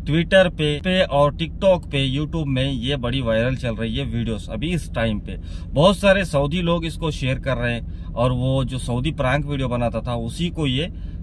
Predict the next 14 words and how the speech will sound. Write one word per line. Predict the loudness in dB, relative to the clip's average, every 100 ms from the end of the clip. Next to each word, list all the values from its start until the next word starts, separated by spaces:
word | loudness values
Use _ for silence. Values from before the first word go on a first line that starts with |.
| -2
आ, | 2 2
बोल | 2 2
रहे | 2 -2 -2
हैं, | -6 -10 -8
ठीक | -4 -2 0
है। | 0 -2 -8 -6 4
और | 4 4 0 -8 -10 -8
जो | -6
सूडानी | -2 2 4 2 0
था, | -2 -4 -6 -8 -10 -10 -10
वो | -8 -4 -4
सूडानी | -2 2 4 4 2
के | 0
साथ | 2 4 2